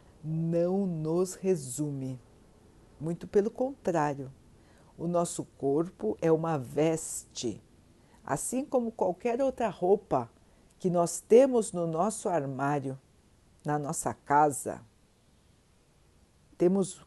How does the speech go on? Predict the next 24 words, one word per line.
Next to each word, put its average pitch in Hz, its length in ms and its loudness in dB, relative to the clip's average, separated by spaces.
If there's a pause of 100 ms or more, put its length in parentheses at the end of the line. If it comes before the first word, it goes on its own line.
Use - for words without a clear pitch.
roupas, 175 640 4
não 123 160 -10
temos, 165 420 4
irmãos, 143 560 -6 (260)
que - 120 -4
nós 156 260 0
vamos 143 320 -2
trocando 240 840 0 (300)
e 196 100 -2
essas 185 380 0
roupas 185 480 -2
vão 185 260 2
envelhecendo, 156 1120 0 (380)
ou 175 180 2
como 156 280 -2
os 143 120 -8
irmãos 143 520 -4
dizem, 139 560 -2 (360)
não 160 220 -2
servem 143 560 2
mais 135 640 -4
ou 160 200 0
estão 147 340 -2
fora 151 600 2